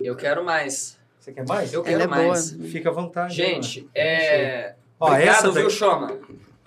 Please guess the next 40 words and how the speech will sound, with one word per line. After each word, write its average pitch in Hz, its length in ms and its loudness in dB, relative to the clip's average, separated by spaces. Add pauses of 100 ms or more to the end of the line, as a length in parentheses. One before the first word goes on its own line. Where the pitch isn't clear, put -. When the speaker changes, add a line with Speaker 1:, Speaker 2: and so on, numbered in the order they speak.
(120)
Speaker 2:
Ô, 175 60 4
Choma, 180 460 2
Speaker 3:
Valeu. 160 380 6
Speaker 2:
valeu. 117 340 0
Speaker 1:
Valeu. 262 320 8
Speaker 2:
Olha 196 120 10
aqui, 185 200 6
ó. 139 200 6 (360)
Coloca 240 320 6
aqui, 185 180 0
Luan, 156 240 4
mas 151 320 0 (140)
pelo 175 180 2
amor 170 300 2
de 170 80 -2
Speaker 3:
Ah. 156 100 0
Speaker 2:
Deus, 123 260 -2
Speaker 1:
Vamos 139 160 -6
Speaker 2:
coloca 156 260 2
Speaker 1:
colocar 185 180 -2
Speaker 2:
no 170 80 -4
Speaker 1:
mais. 160 200 2 (100)
Speaker 2:
cantinho 151 120 -8
Speaker 1:
Deixa 185 220 0
eu - 40 0
Speaker 2:
aí. - 60 -2
Speaker 1:
servir 127 320 -4
aqui. - 400 -2 (180)
Não, 196 200 -4
eu - 40 -8
tô 214 120 -6
agradecendo 180 580 -2
o 120 60 -6
Choma, 170 320 -4
porque - 180 -6
assim, 165 220 -2
a 139 60 -4
gente 196 280 -4
se - 100 -4
conhece 180 760 -2